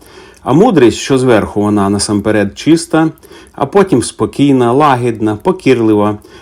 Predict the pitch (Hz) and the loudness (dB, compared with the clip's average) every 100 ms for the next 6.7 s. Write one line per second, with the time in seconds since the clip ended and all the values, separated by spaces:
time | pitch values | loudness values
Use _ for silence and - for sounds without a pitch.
0 | - - 190 196 139 123 113 104 - 170 | -8 0 4 4 4 2 0 0 0 0
1 | 160 175 170 - 107 104 120 120 113 - | 0 -2 -2 -8 -8 -2 -2 0 -4 -4
2 | 117 110 82 - - _ - 113 120 185 | -4 -2 -4 -6 -18 _ -20 -4 2 4
3 | - - - - - - - - - - | 2 -4 -14 -12 -10 -10 -14 -12 -12 -14
4 | _ - 135 131 165 180 117 95 87 85 | _ 0 2 4 4 4 2 0 -2 -8
5 | - _ _ _ 120 120 117 - _ 120 | -16 _ _ _ 0 0 0 -6 _ -2
6 | 117 113 110 131 120 95 - | 0 0 -2 0 0 0 -4